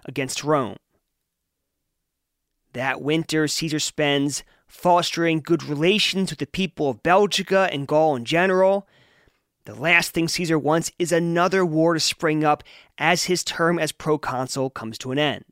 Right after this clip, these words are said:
And to this end, he makes sure to treat all of the tribes with respect, makes generous payments to their leaders, and makes sure not to impose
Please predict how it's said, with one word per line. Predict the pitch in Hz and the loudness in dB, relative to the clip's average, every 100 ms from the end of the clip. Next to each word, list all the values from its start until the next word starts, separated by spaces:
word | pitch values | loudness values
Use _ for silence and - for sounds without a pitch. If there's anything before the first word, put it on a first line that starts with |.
| _ _ _ _ _ _ _ _ _ _ _ - | _ _ _ _ _ _ _ _ _ _ _ -20
And | - | -6
to | |
this | 127 160 165 | -2 0 2
end, | 160 160 | 2 2
he | 139 156 | 0 2
makes | 170 160 | 2 0
sure | - 185 180 | 0 2 0
to | - 180 | -2 -6
treat | - 190 185 - | -4 -2 -4 0
all | 170 196 226 | 4 4 4
of | 208 | 0
the | 180 | -6
tribes | - 180 160 156 156 - - _ - | -6 0 2 2 0 -6 -16 _ -8
with | 151 - | -8 -4
respect, | 156 - - 196 - - - _ _ _ _ - | -2 -2 2 2 2 -6 -12 _ _ _ _ -6
makes | 143 - | -2 -2
generous | - 180 175 165 | 0 2 2 0
payments | - - 220 214 214 | -4 0 2 2 0
to | - 185 | -2 -2
their | 175 | 0
leaders, | 165 226 220 220 190 - - - _ - | 0 -2 0 0 0 -8 -16 -20 _ -4
and | 160 | 0
makes | 185 180 | 2 2
sure | - 202 190 | 0 2 2
not | 175 175 | 2 -2
to | - | -2
impose | 180 - 180 185 | -4 2 2 2